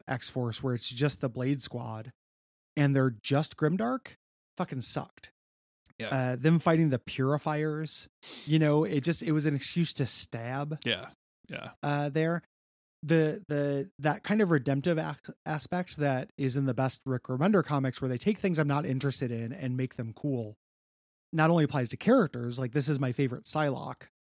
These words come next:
Speaker 1: you know, it also applies to whole teams and concepts.
Speaker 2: Yeah.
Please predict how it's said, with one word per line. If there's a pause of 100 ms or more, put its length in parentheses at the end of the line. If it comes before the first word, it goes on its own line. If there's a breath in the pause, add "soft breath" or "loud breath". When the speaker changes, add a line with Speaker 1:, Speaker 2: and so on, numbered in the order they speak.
(300)
Speaker 1:
you
know, (320)
it
also
applies
to
whole
teams
and
concepts.
Speaker 2:
Yeah.